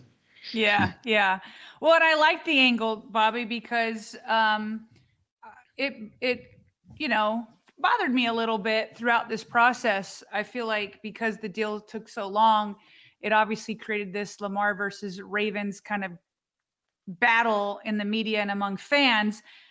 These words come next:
Speaker 1: uh, which I, I just don't like. Like, negotiations are negotiations. That doesn't mean these two sides suddenly hate each other.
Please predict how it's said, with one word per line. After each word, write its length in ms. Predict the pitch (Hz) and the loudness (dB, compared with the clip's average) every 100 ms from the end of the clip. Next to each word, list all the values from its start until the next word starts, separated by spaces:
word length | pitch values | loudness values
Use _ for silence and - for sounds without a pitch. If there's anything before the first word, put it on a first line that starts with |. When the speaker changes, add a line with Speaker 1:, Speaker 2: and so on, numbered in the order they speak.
| _ | _
Speaker 1:
uh, 460 | 220 208 196 196 196 - | 2 4 4 2 0 -2
which 220 | 233 - | -2 2
I, 280 | 254 262 - | 2 2 2
I 140 | - 294 | 2 2
just 180 | 262 277 | 0 0
don't 220 | 226 214 | 0 2
like. 240 | 226 220 | 2 2
Like, 180 | 214 202 | -2 -4
negotiations 760 | 214 240 262 - 233 226 220 202 | -4 -2 -2 0 -2 0 -4 -6
are 60 | |
negotiations. 720 | 202 196 214 208 202 208 196 | -6 -4 -4 -4 -4 -4 -6
That 100 | 190 | -6
doesn't 200 | 208 214 | -6 -4
mean 160 | 214 214 | -4 -4
these 140 | 196 | -6
two 160 | - 196 | -8 -8
sides 340 | - 208 190 | -2 0 0
suddenly 300 | - 202 190 | -4 -4 -6
hate 240 | 170 202 214 | -4 -2 -2
each 220 | 202 - | -2 -2
other. 340 | 190 185 190 | -4 -4 -8